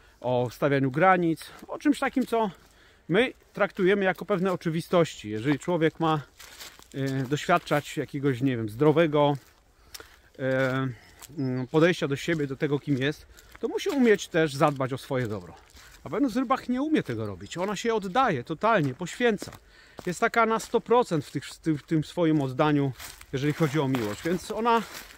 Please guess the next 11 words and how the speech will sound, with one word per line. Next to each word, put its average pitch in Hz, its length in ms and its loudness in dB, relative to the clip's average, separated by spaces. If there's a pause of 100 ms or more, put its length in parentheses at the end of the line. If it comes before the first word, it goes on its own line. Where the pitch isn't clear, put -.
(400)
e, 196 140 -2
w - 60 -14
tym 269 160 -2
wymiarze 233 640 2 (880)
zaniedbuje 277 600 4
to 127 100 -2
swoje 127 500 -2
szczęście 139 560 -2
i 110 40 -6
swoją 139 320 -2
potrzebę. 127 460 -8